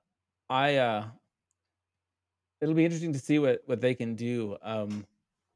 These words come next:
just in general. Texas A and M, again, having one of the, the best recruiting classes, um, we've seen.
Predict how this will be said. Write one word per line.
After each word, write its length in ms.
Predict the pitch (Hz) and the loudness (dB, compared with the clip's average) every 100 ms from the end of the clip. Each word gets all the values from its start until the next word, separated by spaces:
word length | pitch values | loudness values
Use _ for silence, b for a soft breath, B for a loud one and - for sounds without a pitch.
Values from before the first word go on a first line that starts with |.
| _ _ _ - | _ _ _ -2
just 180 | 131 | 0
in 120 | 120 110 | 0 2
general. 260 | 123 113 | 2 0
Texas 320 | - 123 117 123 | 0 -2 2 2
A 60 | |
and 100 | 113 | 2
M, 120 | 117 | 0
again, 300 | 110 113 113 | 0 0 0
having 360 | 104 110 110 107 | 2 0 0 -2
one 220 | 104 113 | 0 0
of 80 | 104 | 2
the, 220 | 107 101 107 | 2 0 -4
the 200 | 110 113 | -2 0
best 460 | 98 107 107 - - | 2 2 2 2 -2
recruiting 460 | 113 - 117 113 | -2 2 0 0
classes, 600 | 104 113 107 110 104 101 - _ _ _ | 2 2 2 2 0 -2 -8 _ _ _
um, 420 | 107 104 101 98 110 | 0 2 2 -2 -4
we've 240 | 110 107 | -2 -2
seen. 580 | - - 185 143 110 101 | -2 0 2 2 0 -4